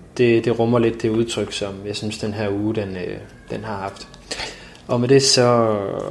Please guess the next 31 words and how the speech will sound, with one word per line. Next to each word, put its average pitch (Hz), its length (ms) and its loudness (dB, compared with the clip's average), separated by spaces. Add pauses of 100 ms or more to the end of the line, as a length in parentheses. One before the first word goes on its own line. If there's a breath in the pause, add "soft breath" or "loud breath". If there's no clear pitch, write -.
(1900)
lidt 123 240 0
svævende 131 380 4
måde 123 120 4
at 123 60 2
slutte 139 220 0
på. - 240 2 (100)
Jeg 113 60 -6
ved 110 60 -2
ikke, 104 100 -2
om 101 80 -6
det 98 100 -6
har 104 60 -6
været, 104 540 -4 (100)
programmet 110 320 0
her 107 80 2
har 104 80 -2
været 107 180 0
så, 104 140 -2 (360)
så - 140 -8
skarpt, 113 320 0
som, 107 300 -4
som 110 160 0
jeg 107 80 0
gerne 113 140 -2
vil 110 100 0
have 123 100 2
det, 131 80 0
men 110 240 -2 (200)
sådan 135 180 0
er 123 60 4
det. 127 120 0